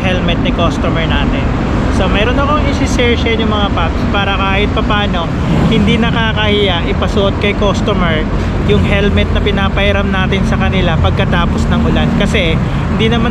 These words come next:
talaga nai-, natin naiiwasan na mababasa yung helmet ni customer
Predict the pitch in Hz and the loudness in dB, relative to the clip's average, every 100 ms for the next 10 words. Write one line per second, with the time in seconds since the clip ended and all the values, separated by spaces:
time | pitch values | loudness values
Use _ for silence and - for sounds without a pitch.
0 | 233 233 226 226 226 220 220 208 208 214 | 0 0 2 0 0 0 0 0 0 0
1 | 208 208 208 202 196 190 185 180 180 185 | 0 0 0 0 0 0 -2 -2 -2 -2
2 | 185 185 190 185 180 185 185 175 180 180 | -2 -2 -2 -2 -2 -2 -2 -2 -2 -2
3 | 175 180 185 190 175 - 180 160 143 | -2 -2 -2 -2 0 -2 -2 -2 -2